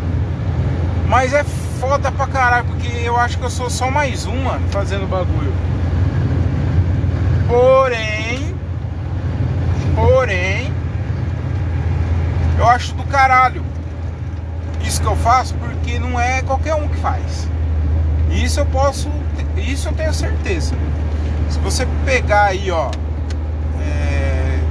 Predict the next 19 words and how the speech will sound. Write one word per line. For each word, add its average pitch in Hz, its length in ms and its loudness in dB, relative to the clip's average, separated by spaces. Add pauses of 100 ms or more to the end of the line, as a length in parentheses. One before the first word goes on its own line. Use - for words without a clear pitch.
(120)
nas - 120 0
pessoas 226 380 2
que - 80 -2
eu 269 80 -2
conheço, 214 800 0 (420)
minha 208 140 0
família, 185 880 0 (1900)
tanto 214 200 0
do 202 140 2 (100)
pai, 196 360 2 (360)
tan-, - 140 -2 (400)
tanto 233 340 0 (200)
parte 196 280 2 (280)
de - 80 0
pai, 175 400 2
parte 185 240 0
de - 160 0
mãe, - 360 2 (840)
mano, 285 320 2